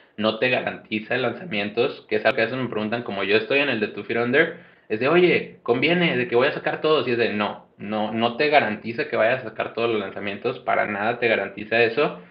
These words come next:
Este, pero yo lo veo más como, por ejemplo, en el de Two Feet Under, pues hay un chorro de beneficios extra, aparte de, este, del como tener acceso a lanzamientos, lo que sea, a, te dan puntos,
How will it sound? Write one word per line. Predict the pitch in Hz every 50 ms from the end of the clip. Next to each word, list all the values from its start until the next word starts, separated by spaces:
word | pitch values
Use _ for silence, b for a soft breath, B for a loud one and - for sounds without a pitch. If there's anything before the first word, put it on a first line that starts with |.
| B B B B B B B B B -
Este, | 113 113 117 113 113 - - - 117 113 117 113 113 113 113 110 110 107 107 - - - _ _ _ _ - _ _ -
pero | 170 170 175 175 175 175 185 175 - - - 120
yo | 113 117 127 131
lo | 139 143
veo | 139 139 135 135
más | 131 127 127 135 131 -
como, | - - 123 123 113 -
por | 110 104
ejemplo, | 101 110 104 - - 92
en | 95 95
el | 95 95
de | 98 98
Two | - - 110 107
Feet | 131 131
Under, | 135 135 139 139 139 147 143 -
pues | 113 107
hay | 113 113
un | 120 120
chorro | - - - 143 135 143
de | 139 139
beneficios | 135 113 107 107 110 107 113 127 131 - -
extra, | - 127 120 - - - - 147 160 - - - - _ _ -
aparte | - 127 - - - 113 110 113 - - - 113 117 120 120 - 113
de, | 107 107 104 104 104 101 104 107 107 107 - -
este, | 107 98 95 - - _ _ _ - 107 98 92 92 92 92 92 87 85 - b b b b b b b b b _ _ -
del | - 113 110 110 107 107 107 107 107 107 104 104 -
como | 110 107 107 -
tener | 110 107 107 104
acceso | 117 - - - 113 113 120
a | 117
lanzamientos, | 113 110 110 104 101 107 110 107 107 - -
lo | 110 90 -
que | -
sea, | - 107 101 95 98 - -
a, | 101 101 101 98 104 107 - - - - -
te | 117
dan | 110 107 110 110 110 -
puntos, | 123 123 127 123 113 113 110 107 110 110 110 -